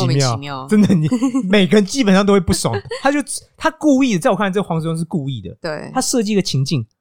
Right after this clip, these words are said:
Speaker 1: 那你感到不爽，
Speaker 2: 嗯。
Speaker 1: 让你觉得，“好想生气哦，
Speaker 2: 嗯。
Speaker 1: 好想发火。”
Speaker 2: 嗯。
Speaker 1: 那你不就是可以看看这个人到底做了什么事情吗？
Speaker 2: 对。
Speaker 1: 所以你看，我们讲的这些主题是有关联的哦。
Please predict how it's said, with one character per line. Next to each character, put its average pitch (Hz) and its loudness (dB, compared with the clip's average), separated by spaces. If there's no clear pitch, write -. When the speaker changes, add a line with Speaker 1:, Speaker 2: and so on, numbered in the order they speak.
Speaker 1:
那 233 -2
你 202 0
感 170 0
到 196 2
不 190 -4
爽， 123 -2
Speaker 2:
嗯。 - -2
Speaker 1:
让 196 2
你 151 2
觉 165 -4
得 170 -4
，“好 175 -8
想 202 2
生 185 0
气 185 -2
哦， 131 0
Speaker 2:
嗯。 - -2
Speaker 1:
好 175 0
想 170 0
发 160 -2
火。” 110 -8
Speaker 2:
嗯。 160 -8
Speaker 1:
那 196 0
你 147 2
不 143 0
就 240 0
是 226 -6
可 196 0
以 180 0
看 190 -2
看 185 2
这 247 -6
个 208 0
人 170 2
到 190 2
底 - -10
做 214 -2
了 180 0
什 143 -4
么 131 -2
事 196 -4
情 135 -2
吗？ 147 -2
Speaker 2:
对。 151 -10
Speaker 1:
所 - 0
以 302 4
你 220 2
看， 233 2
我 185 2
们 160 0
讲 160 0
的 156 -2
这 208 2
些 226 2
主 135 -8
题 143 -4
是 170 0
有 143 0
关 139 -4
联 95 -4
的 85 -10
哦。 87 -12